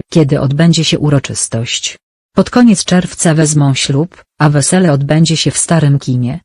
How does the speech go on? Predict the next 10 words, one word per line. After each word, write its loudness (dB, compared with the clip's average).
ujawnia 4
znajomy 2
pary, -4
dodając, 0
że 2
para 2
planuje 2
długą 2
podróż -4
poślubną. -2